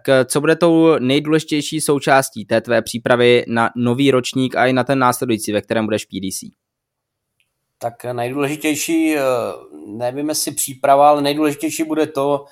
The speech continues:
Speaker 2: naskočit do toho kolotoče opravdu natvrdo a neudělat stejnou chybu, jako se mi povedlo před třema rokama, kdy jsem vlastně získal opět kartu a říkal jsem si: "Paráda, máš před sebou dva roky," a já jsem vlastně čtvrt roku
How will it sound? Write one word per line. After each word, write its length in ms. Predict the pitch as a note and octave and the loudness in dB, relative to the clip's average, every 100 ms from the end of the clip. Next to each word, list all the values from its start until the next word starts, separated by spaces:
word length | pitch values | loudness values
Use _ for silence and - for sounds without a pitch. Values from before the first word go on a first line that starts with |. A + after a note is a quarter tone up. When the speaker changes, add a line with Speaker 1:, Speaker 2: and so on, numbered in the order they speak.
| _ _ | _ _
Speaker 2:
naskočit 420 | C3 B2+ D3+ C#3 | -2 0 -2 -4
do 100 | D3+ | -4
toho 160 | D3 D3 | 0 -2
kolotoče 800 | C#3+ C#3 C#3 C#3 - C#3+ C#3+ C#3 - _ _ _ | 0 -2 -2 -4 0 4 4 2 -2 _ _ _
opravdu 400 | A#2+ A2 C3 C#3 | -8 2 2 2
natvrdo 580 | C3 B2 B2+ C3 B2+ C3 | -2 -2 -2 0 0 0
a 120 | A#2+ | 0
neudělat 400 | B2+ B2 B2+ C3 | -4 -2 2 2
stejnou 280 | - C3 C3 | 2 0 -2
chybu, 260 | - C3 | -4 -2
jako 200 | C3 C3 | -2 -2
se 120 | B2 C3 | -4 -2
mi 120 | B2+ | -4
povedlo 380 | B2+ B2 B2+ A#2+ | -2 -2 -2 -4
před 180 | B2+ | -6
třema 280 | A2 C3+ C3 | -6 -2 0
rokama, 400 | B2+ A2+ B2+ A#2+ | 0 -2 0 0
kdy 100 | B2 | 0
jsem 260 | - C3+ C3 _ _ _ _ | 0 -2 -4 _ _ _ _
vlastně 380 | B2 A#2 - B2+ | -6 -4 -4 -6
získal 640 | B2+ - C#3+ C#3 C3 B2 - | -4 2 6 6 4 -2 -12
opět 360 | A#2 - C3+ C3+ G#2+ | -10 -4 -4 -6 0
kartu 540 | B2+ B2+ - C3+ C#3+ - | 2 2 0 -4 -4 2
a 300 | A2+ A#2+ A#2+ - _ _ A2+ | 4 6 4 0 _ _ -14
říkal 240 | A2+ B2+ | -2 -2
jsem 180 | B2+ B2+ | 0 -4
si: 140 | B2+ | -2
"Paráda, 360 | A2+ B2 C3 C3 | 4 8 8 6
máš 200 | B2+ B2+ | 2 0
před 140 | B2+ | -4
sebou 200 | - C#3 | -6 -2
dva 160 | C3+ C3 | 4 4
roky," 440 | B2 - C3+ C3 | 2 -4 -2 4
a 140 | B2+ B2 _ _ _ | 2 2 _ _ _
já 160 | - A2+ | 0 0
jsem 180 | - B2+ | 0 0
vlastně 260 | B2 C3+ | -2 -2
čtvrt 340 | - - A#2+ A#2+ | -6 -8 -8 -4
roku 760 | B2 - - B2+ C3 B2+ | -4 -6 -4 0 0 0